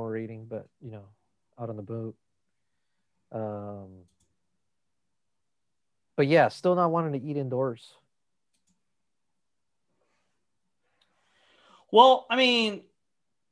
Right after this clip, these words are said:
Speaker 2: like, w-, w-, my main point is the fact that, like,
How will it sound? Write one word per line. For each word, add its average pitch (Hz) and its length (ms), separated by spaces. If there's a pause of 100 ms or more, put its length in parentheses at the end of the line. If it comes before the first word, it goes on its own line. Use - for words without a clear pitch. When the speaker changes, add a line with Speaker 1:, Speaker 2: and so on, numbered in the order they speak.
(100)
Speaker 2:
like, 226 160
w-, 196 240
w-, 208 320
my 190 200
main 214 320
point 233 360
is 170 320
the 156 100
fact 180 340
that, 175 240
like, 156 440